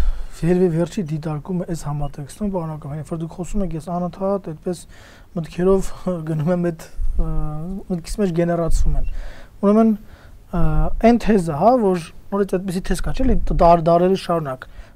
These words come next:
որ այս ամ-, դավադրապաշտական բանը, չգիտեմ, ինչ որ ուրիշ բաներ են խառնում, է, չէ, ուրիշ պետություններ, կայսրություններ,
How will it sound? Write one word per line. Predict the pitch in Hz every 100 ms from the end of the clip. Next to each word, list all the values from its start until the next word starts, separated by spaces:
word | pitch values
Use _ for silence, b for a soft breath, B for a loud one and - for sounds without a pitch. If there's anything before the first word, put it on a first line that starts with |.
| -
որ | 196 208
այս | 220
ամ-, | 208 196 185
դավադրապաշտական | 180 208 208 202 202 190 - 190 196 180
բանը, | 175 170
չգիտեմ, | 151 - 175 175 185 170
ինչ |
որ | 165 180
ուրիշ | 180 185 175 - - 185
բաներ | 170 170 180 180
են | 175
խառնում, | 180 175 175 175
է, |
չէ, | 170 -
ուրիշ | 175 175
պետություններ, | - 180 170 160 185 175
կայսրություններ, | 175 170 160 170 - 175 b